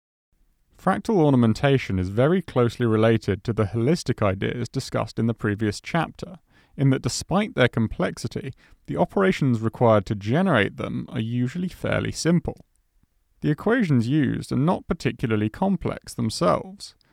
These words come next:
but once they are iterated hundreds, if not thousands of times, they become infinitely intricate whilst maintaining the same ratios of self-similarity at every level,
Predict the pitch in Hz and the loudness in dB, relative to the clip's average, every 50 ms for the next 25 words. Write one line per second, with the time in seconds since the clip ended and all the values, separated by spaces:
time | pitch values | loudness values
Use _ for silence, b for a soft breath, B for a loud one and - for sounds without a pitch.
0 | _ _ - - 147 147 170 214 240 220 - - 160 139 131 - - 190 - - | _ _ -4 -4 -2 0 0 0 -2 0 2 4 4 4 4 4 2 0 0 0
1 | 123 117 - - - - 139 131 - - - 156 165 147 120 117 113 113 113 113 | -2 -2 -2 -4 -6 -6 -6 -8 -4 0 2 4 4 4 4 4 2 2 0 -2
2 | 120 113 - - 123 - - - - - - - 139 139 139 135 117 120 110 107 | -4 -2 0 0 0 0 0 -4 -12 -14 -6 -2 0 2 2 4 4 2 2 2
3 | 104 98 - - - 196 185 135 110 107 107 104 - - b b b b b b | 0 -2 -2 -2 0 2 4 4 4 4 2 0 -2 -8 b b b b b b
4 | b 147 143 131 - - - 160 147 - - - 170 196 202 - - 196 156 - | b -2 0 0 0 2 4 2 2 2 0 0 0 0 2 2 2 0 0 0
5 | - 143 143 - - 160 165 - - 123 - - 110 - - - - - - - | -2 -2 -2 0 2 0 0 0 -2 -6 -4 -6 -6 -6 -8 -16 -20 -20 -8 -2
6 | - 120 120 - - 143 139 131 135 135 - - 185 185 185 165 123 104 104 101 | 0 0 0 0 2 2 4 4 4 2 0 0 2 2 4 4 4 2 2 0
7 | 101 - - - 175 185 196 170 139 117 117 117 117 - - 123 113 110 104 104 | -2 -4 -2 0 2 2 4 4 4 4 4 2 2 2 4 4 6 6 4 2
8 | 107 - - - 127 117 107 - - - 110 107 107 113 139 165 175 165 139 - | 0 -4 -2 -2 0 0 0 -2 -2 -2 0 0 0 0 2 4 4 4 4 4
9 | 123 107 101 107 - b b b b b 165 - 147 120 104 104 110 104 110 131 | 2 2 2 2 -2 b b b b b -2 0 2 2 2 2 2 2 6 6
10 | 156 143 107 - - 170 - | 6 6 4 2 -10 -12 -16